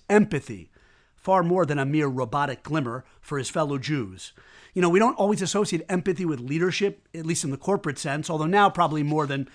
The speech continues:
in earlier times. But to be the spiritual leader of the Jewish people, it's an essential quality.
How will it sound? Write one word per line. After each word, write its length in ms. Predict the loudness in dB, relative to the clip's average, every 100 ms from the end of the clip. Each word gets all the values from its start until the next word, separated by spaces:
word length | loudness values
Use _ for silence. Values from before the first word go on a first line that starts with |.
| _
in 120 | -2
earlier 260 | 0 0 -2
times. 460 | -4 -6 -6 -8 -12 -20 -20 _
But 160 | 0 2
to 120 | 2
be 160 | 2 0
the 120 | 0
spiritual 720 | -4 -4 0 0 0 0 0
leader 280 | 0 0 0
of 100 | 0
the 80 | -2
Jewish 340 | -2 -2 -2
people, 460 | -4 -2 0 -2 -4 -20 -20 _
it's 160 | -6 -2
an 80 | -2
essential 540 | -2 0 -2 -2 -6
quality. 560 | -6 -2 -2 -2 -10